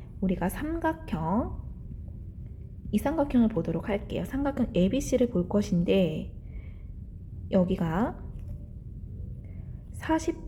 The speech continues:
오십 도, 사십 도가 있기 때문에 이 각은 구십 도가 되는 것을 알 수 있고 직각삼각형인 것을 알 수가 있어요. 자, 그리고 이것이 구십 도가 되니까 비디가 원의 지름인 것을 알 수 있습니다.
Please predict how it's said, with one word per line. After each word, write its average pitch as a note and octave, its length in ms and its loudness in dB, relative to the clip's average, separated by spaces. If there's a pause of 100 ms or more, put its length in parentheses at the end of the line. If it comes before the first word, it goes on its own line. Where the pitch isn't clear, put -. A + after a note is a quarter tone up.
(100)
오십 G#3 440 6
도, C4+ 160 8
사십 - 380 -2
도가 C4 240 4
있기 F3+ 300 0
때문에 A#3+ 640 4 (220)
이 G#3 80 2
각은 A#3 600 -2
구십 - 360 -2
도가 B3+ 220 6
되는 F3 260 4
것을 F3 280 2
알 E3 120 2
수 - 180 -6
있고 G3+ 380 2
직각삼각형인 A#3 1000 0
것을 F#3+ 320 0
알 D#3+ 120 0
수가 F3 220 -2
있어요. D#3+ 360 -2 (560)
자, F#3 120 0
그리고 F#3+ 220 6
이것이 F3+ 680 2
구십 - 200 -2
도가 F#3+ 220 4
되니까 F3 680 0 (220)
비디가 A3 840 4
원의 F#3+ 500 2
지름인 G#3 440 6
것을 F#3 360 2
알 E3 100 -2
수 - 140 -4
있습니다. F#3 680 2